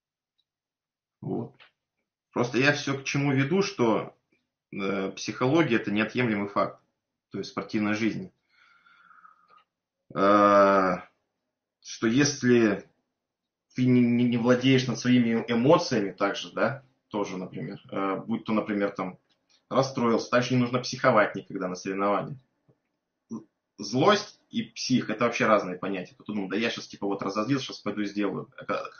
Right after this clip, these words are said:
это просто лишь психанул на суде, потому что, потому что тебе там не, не засчитали. Вот, психовать не нужно, нужно просто настроиться спокойно,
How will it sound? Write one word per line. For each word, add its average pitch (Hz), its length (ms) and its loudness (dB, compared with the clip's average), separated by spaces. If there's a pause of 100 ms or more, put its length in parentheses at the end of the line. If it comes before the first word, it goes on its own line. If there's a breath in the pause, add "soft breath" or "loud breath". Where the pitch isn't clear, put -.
это 113 200 -6
просто 131 260 -4
лишь 107 120 -8
психанул 113 480 -6
на 95 340 -8 (180)
суде, - 240 -8
потому 170 240 -14
что, - 140 -18 (320)
потому 110 200 -8
что 107 160 -10
тебе - 220 -14
там 98 200 -6
не, 90 300 -12
не 104 140 -4
засчитали. - 540 -8 (1500 soft breath)
Вот, 101 220 -2
психовать 160 420 2
не 151 60 2
нужно, 175 200 2
нужно 127 200 0
просто 127 240 -2
настроиться 139 460 -2
спокойно, 117 640 -2